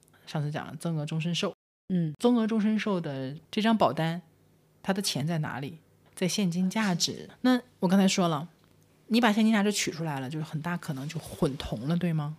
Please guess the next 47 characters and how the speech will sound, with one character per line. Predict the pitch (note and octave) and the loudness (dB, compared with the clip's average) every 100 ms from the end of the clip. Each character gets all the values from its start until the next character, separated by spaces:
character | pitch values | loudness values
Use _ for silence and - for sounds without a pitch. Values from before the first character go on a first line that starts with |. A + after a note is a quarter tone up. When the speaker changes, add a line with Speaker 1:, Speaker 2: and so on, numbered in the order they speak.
| _ | _
Speaker 2:
对。 | - D#3 - - - | -12 -10 -12 -18 -6
Speaker 1:
其 | - | 0
实 | A3 | 2
还 | F#3+ | 4
有 | F#3+ | 4
一 | |
种 | E3 | 2
方 | C3+ C#3 D3 | -2 -2 -4
式 | - - | -4 -8
叫 | D3+ | -8
做 | D3 | -8
保 | - | -8
单 | D#3+ D3+ | -6 -6
贷 | D#3 D3+ | -6 -8
款。 | - E3+ - _ _ _ _ | -12 -18 -20 _ _ _ _
比 | - | -2
如 | D#3 | 0
说 | E3+ E3 E3 - _ | 0 -2 -4 -8 _
你 | - F3 | 0 2
想 | E3 | 2
用 | D3 D#3+ | 2 0
钱， | D#3 - D#3 - _ _ _ - | 0 -6 -12 -18 _ _ _ -6
但 | F3+ | -2
是 | F3+ | 0
你 | |
这 | F3+ | -2
个 | |
钱 | F3 D#3+ | -2 -2
只 | E3+ | -2
是 | - | -4
暂 | - C4 G#3+ | -2 2 2
时 | - | 2
的 | F#2+ | -4
挪 | A#2+ F#2+ | -6 -6
用 | C3+ C3+ | -6 -8
一 | D#3+ | -8
下。 | - C#3+ - _ _ _ - | -14 -16 -20 _ _ _ -12
Speaker 2:
嗯。 | E3 D3+ D3 _ | -8 -8 -12 _
Speaker 1:
我 | F3 F3 | 0 4
用 | A#3 | 6
完 | F3+ | 4
了， | F#3+ | 2
我 | |
可 | G#3 | 0
能 | D#3 | -2
还 | C#3 | -2
要， | C#3+ | -2